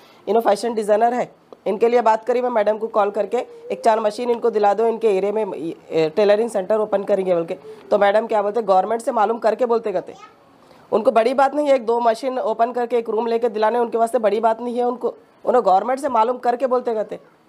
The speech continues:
तो ऐसे एमएलए हमारे को गूंगे बहरे एमएलए नहीं होना है,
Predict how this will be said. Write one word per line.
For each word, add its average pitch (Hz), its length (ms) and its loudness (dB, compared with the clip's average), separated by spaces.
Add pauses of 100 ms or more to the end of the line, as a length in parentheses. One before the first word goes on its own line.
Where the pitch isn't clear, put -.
(680)
तो 247 120 6
ऐसे 240 240 4
एमएलए 226 300 2
हमारे 233 260 2
को 240 120 -4
गूंगे 208 320 -2
बहरे 220 220 -2
एमएलए 202 520 0
नहीं 196 140 2
होना 202 240 0
है, 220 220 0